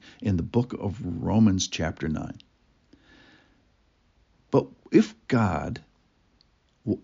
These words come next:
um, let me start over. "What if God, desiring to show his wrath and to make known his power,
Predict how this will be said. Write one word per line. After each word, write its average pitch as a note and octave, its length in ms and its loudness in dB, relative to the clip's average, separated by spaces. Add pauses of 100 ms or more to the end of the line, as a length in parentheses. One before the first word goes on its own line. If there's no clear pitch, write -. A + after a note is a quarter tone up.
(160)
um, G2 180 -2 (180)
let A2 80 4
me A2 100 8
start F2+ 280 0
over. - 240 -8
"What A3+ 340 2
if F#2+ 160 -2
God, - 360 -8 (320)
desiring E3 760 2
to - 140 -2
show B2 280 2
his B2 280 0
wrath F2+ 420 -8 (540)
and F#2 140 -2
to G#2 80 0
make B2+ 460 6
known B2 340 8
his B2+ 200 0
power, - 560 -8